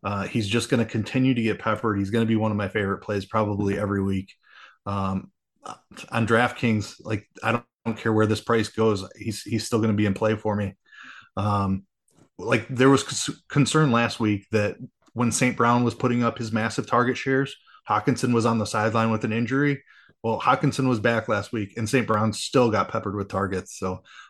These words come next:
I'm fully on board this, this Detroit offense now, and it's Saint Brown, and it's Hawkinson, and it's Swift.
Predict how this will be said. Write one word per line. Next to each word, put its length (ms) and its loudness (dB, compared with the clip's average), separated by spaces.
I'm 160 2
fully 400 4
on 160 4
board 320 0
this, 420 -4
this 240 0
Detroit 400 2
offense 420 0
now, 320 -2
and 100 2
it's 100 0
Saint 220 0
Brown, 340 2
and 160 0
it's 120 -4
Hawkinson, 640 0
and 180 -4
it's 140 -6
Swift. 500 -2